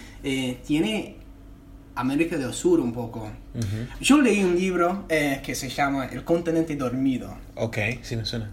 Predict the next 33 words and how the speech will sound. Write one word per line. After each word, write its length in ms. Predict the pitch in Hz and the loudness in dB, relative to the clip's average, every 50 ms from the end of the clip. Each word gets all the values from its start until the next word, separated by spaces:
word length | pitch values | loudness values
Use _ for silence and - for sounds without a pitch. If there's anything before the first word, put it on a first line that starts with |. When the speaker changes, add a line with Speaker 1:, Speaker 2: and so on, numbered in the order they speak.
| - - - | -12 -8 -2
Speaker 1:
Un, 240 | 151 160 156 151 135 | 0 2 2 2 2
un 160 | - 143 147 160 | 0 0 2 2
muy 240 | 175 185 185 190 180 | 2 2 2 2 4
buen 200 | 170 170 160 151 | 4 4 6 6
libro, 360 | 143 135 123 117 117 107 - - - - - - | 4 2 2 0 -4 -8 -8 -10 -12 -14 -12 -10
eh, 520 | 151 131 131 127 127 127 123 123 120 123 - - - - - - - - - - - - - - - - - - - - - | -8 -6 -4 -4 -4 -2 -4 -4 -6 -6 -10 -12 -16 -18 -20 -18 -18 -18 -18 -18 -18 -18 -18 -18 -18 -18 -18 -18 -14 -6 0
que, 400 | - 160 156 151 143 127 - - - - - - - - - - - - - - - - - | 2 2 2 2 0 -2 -6 -10 -14 -16 -16 -16 -16 -16 -18 -18 -18 -18 -16 -16 -16 -12 -4
que 200 | - 165 170 180 | 0 2 4 6
habla 360 | 190 202 214 214 220 226 214 | 6 6 6 6 4 4 4
de 340 | 170 160 151 156 156 143 127 | 4 0 0 0 0 -2 -2
las, 320 | 127 123 - - - - - - | -4 -6 -8 -8 -10 -12 -14 -14
eh, 300 | - 127 117 - - - | -12 -12 -12 -12 -12 -10
la 140 | - 120 117 | -10 -8 -8
economía 720 | 117 117 - 135 135 131 139 160 170 165 160 151 143 131 - - - | -10 -8 -6 -4 -2 0 2 4 4 6 4 4 2 -4 -8 -12 -12
acá, 580 | - 120 113 - - 120 123 120 - - 170 - - - - | -12 -12 -10 -8 -8 -6 -6 -8 -8 -10 -12 -14 -14 -12 -10
eh, 380 | 131 123 120 117 113 110 107 113 117 | -8 -8 -6 -6 -8 -8 -10 -8 -8
bueno, 240 | 127 139 120 101 | -6 -6 -6 -6
no, 300 | 113 123 135 131 123 - - - | -6 -6 -4 -4 -6 -6 -10 -10
no 80 | - 131 | -10 -8
solamente 360 | 123 - 131 123 117 113 - 117 | -8 -6 -6 -8 -8 -8 -10 -10
en 60 | 113 | -10
Argentina, 440 | 110 - - 123 113 - 135 135 127 | -8 -8 -6 -6 -6 -4 -6 -6 -6
pero 160 | 127 113 117 | -8 -8 -8
en 80 | 113 113 | -8 -6
toda 180 | 120 120 117 117 | -6 -6 -6 -6
Latinoamérica. 600 | 110 - - 117 117 117 117 110 - - - - - | -8 -8 -10 -10 -10 -10 -10 -10 -10 -12 -12 -10 -8
Speaker 2:
Ujú. 120 | - 120 107 104 113 117 - - - - - - - - - - - | -4 -4 -2 -2 -4 -6 -8 -12 -16 -16 -16 -16 -16 -16 -10 -2 2
Speaker 1:
Eh, 260 | 151 143 139 135 135 | 4 4 4 2 0
y 100 | 147 160 | -2 0
el 60 | 147 147 | 2 4
resto 240 | 160 165 165 175 165 | 2 2 2 2 0
del 140 | 160 156 156 | 2 2 4
mundo, 500 | 165 165 160 147 143 135 123 120 120 | 4 4 4 4 4 2 2 0 -4